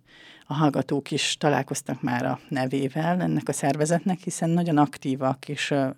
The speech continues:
főképpen Miskolc életében, ö, rendkívül meghatározóak. Én, ö, azt szeretném kérdezni, Katalin, hogy, ö,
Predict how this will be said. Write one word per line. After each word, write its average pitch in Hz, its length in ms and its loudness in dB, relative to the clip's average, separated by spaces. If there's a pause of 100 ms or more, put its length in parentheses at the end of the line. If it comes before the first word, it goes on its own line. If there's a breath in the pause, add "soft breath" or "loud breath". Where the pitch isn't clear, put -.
(120)
főképpen 156 560 0
Miskolc 143 540 -2
életében, 135 760 0 (680 loud breath)
ö, 143 220 2
rendkívül 139 380 4
meghatározóak. 135 1040 2 (680 loud breath)
Én, 170 340 6
ö, 165 360 6 (580 loud breath)
azt 190 140 2
szeretném 156 320 6
kérdezni, 156 300 4
Katalin, 156 400 4
hogy, 147 260 2
ö, 151 220 4